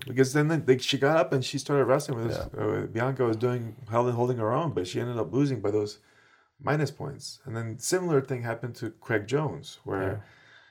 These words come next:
Speaker 1: he got impatient because Mateus was
Speaker 2: Yeah, playing safe.
Speaker 1: he was aggressively stalling, right?
Speaker 2: Yeah.
Speaker 1: Like, <laughs> he's shoving
Speaker 2: Yeah,
Speaker 1: him,
Speaker 2: yeah.
Speaker 1: shoving him, but, like, not entering the,
Speaker 2: Yeah.
Speaker 1: the guard.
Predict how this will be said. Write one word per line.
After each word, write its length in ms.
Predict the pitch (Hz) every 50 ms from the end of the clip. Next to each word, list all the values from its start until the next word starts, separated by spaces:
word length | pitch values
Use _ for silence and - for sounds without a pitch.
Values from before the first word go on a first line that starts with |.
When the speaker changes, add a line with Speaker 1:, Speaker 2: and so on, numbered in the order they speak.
| _ _
Speaker 1:
he 240 | - - 127 120 113
got 300 | 120 135 135 - - -
impatient 760 | 131 123 113 - - 139 139 143 139 - 123 117 117 - -
because 380 | 123 113 120 117 101 - - - -
Mateus 600 | - - 104 104 - - 127 131 151 147 139 -
was 240 | 131 117 113 - - - - - _ _ _ _ _ _ _
Speaker 2:
Yeah, 240 | - 107 104 92 85 78 - -
playing 180 | - 113 113 104
safe. 300 | - 101 92 92 - - -
Speaker 1:
he 140 | 127 131 143
was 280 | 139 139 135 - - - - _ _ _ _ -
aggressively 760 | - - 127 113 120 139 156 165 156 165 165 147 147 160 151
stalling, 580 | - - - 151 135 131 127 127 110 104 107 117 - 117 127
right? 100 | 127 120
Speaker 2:
Yeah. 180 | 110 104 95 -
Speaker 1:
Like, 300 | 127 120 120 - - - - - - - - -
<laughs> 320 | - - - - - -
he's 200 | 180 185 170 - -
shoving 360 | - 190 180 170 - - 175 175
Speaker 2:
Yeah, 80 | 180
Speaker 1:
him, 60 | 170 147
Speaker 2:
yeah. 60 | 143
Speaker 1:
shoving 280 | - 170 170 180 185 175
him, 160 | 185 190 165
but, 120 | 147 143 131
like, 160 | 127 127 123 - - - 143 -
not 320 | - 110 143 151 - - -
entering 640 | - 147 151 139 135 - 156 143 143 147 143 143
the, 420 | 127 131 127 123 120 117 117 113 110 -
Speaker 2:
Yeah. 60 | - - - - - - - _
Speaker 1:
the 140 | - 101 110
guard. 500 | 107 110 123 127 127 127 120 113 110 107